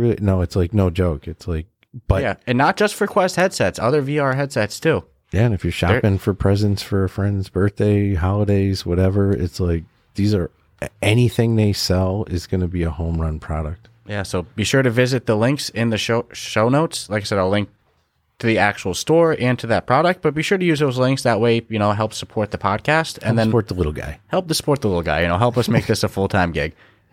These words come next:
Speaker 2: And then, uh, after you do some nice Christmas shopping for you and your loved ones, you got all your nice Kiwi gigs on checkout, be sure to use any of the coupon codes that they have listed at the top. I see some references now to some, you know, Black Friday stuff coming on, and they
Speaker 1: Yeah,
Speaker 2: have
Speaker 1: holidays are coming, so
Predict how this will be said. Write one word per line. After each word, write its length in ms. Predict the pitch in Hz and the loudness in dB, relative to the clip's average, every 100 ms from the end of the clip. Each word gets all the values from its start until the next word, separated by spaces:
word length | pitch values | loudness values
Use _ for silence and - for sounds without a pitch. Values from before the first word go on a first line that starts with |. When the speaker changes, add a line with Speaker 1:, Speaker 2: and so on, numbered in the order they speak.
| 101 | -2
Speaker 2:
And 140 | 104 | 2
then, 140 | 107 | 2
uh, 260 | 104 98 95 - | 4 4 2 2
after 260 | 113 - | 0 0
you 40 | 117 | 0
do 100 | 117 | 0
some 160 | - | 0
nice 220 | 113 113 - | 2 2 0
Christmas 360 | 131 - 117 110 | -2 -2 -4 0
shopping 360 | 113 107 117 | 0 2 0
for 140 | 110 104 | 0 -2
you 260 | 101 117 | 0 2
and 120 | 110 | 2
your 120 | 104 98 | 2 2
loved 220 | 107 120 | 0 2
ones, 260 | 139 143 | 0 0
you 80 | 123 | 0
got 120 | 107 | 2
all 180 | 98 101 | 2 2
your 80 | 98 | 2
nice 220 | 101 98 | 0 -2
Kiwi 320 | - 110 104 | -2 -2 -2
gigs 320 | 95 113 165 - | 0 2 0 -2
on 200 | 113 98 | -2 0
checkout, 460 | - 113 135 139 | 0 0 0 0
be 80 | 107 | -2
sure 180 | 101 110 | -2 -2
to 80 | 107 | 0
use 200 | 113 - | -2 0
any 220 | 113 120 | 0 2
of 40 | |
the 80 | 110 | 0
coupon 440 | 104 165 147 139 131 | 0 0 2 0 0
codes 340 | 143 143 143 | 0 2 0
that 140 | 113 | 0
they 140 | - 113 | 0 2
have 200 | 110 101 | 0 0
listed 300 | 107 104 104 | -2 -2 -4
at 160 | 98 | -4
the 80 | 95 | -4
top. 340 | 87 113 160 - _ _ _ | -2 0 0 -4 _ _ _
I 80 | 98 | -4
see 160 | 101 123 | 0 0
some 180 | 117 117 | 2 2
references 460 | 110 120 107 101 | 2 0 -4 -2
now 200 | 104 104 | 2 2
to 120 | 107 | 0
some, 180 | 101 95 92 _ _ _ - | -4 -6 -8 _ _ _ -8
you 40 | |
know, 100 | 92 | -6
Black 280 | 78 101 90 | 0 0 0
Friday 320 | - 101 104 | 2 2 0
stuff 300 | 101 107 101 | -2 -2 -2
coming 260 | - 101 95 | -2 -4 0
on, 380 | 123 131 135 127 | 2 2 2 0
and 120 | 117 | 2
they 60 | |
Speaker 1:
Yeah, 140 | 104 104 | 2 2
Speaker 2:
have 120 | 98 | 2
Speaker 1:
holidays 460 | 95 98 101 95 95 | 2 2 2 0 -2
are 80 | |
coming, 400 | 92 95 92 98 | -4 -2 0 -2
so 340 | 101 - 90 | -2 -4 -4